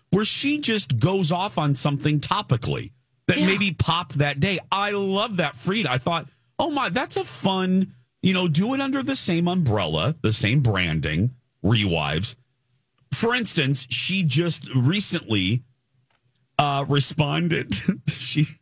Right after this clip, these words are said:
Speaker 1: begrudgingly responded to Countess Luann, who's
Speaker 2: Uh-oh.
Speaker 1: been throwing a lot of shade at Bethany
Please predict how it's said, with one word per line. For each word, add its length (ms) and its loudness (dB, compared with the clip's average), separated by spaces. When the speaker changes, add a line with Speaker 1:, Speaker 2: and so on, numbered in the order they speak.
Speaker 1:
begrudgingly 920 2
responded 840 0
to 100 0
Countess 520 0
Luann, 760 0
who's 200 2
Speaker 2:
Uh-oh. 40 -10
Speaker 1:
been 160 -2
throwing 460 0
a 80 0
lot 320 -2
of 80 -2
shade 360 0
at 120 -2
Bethany 680 -2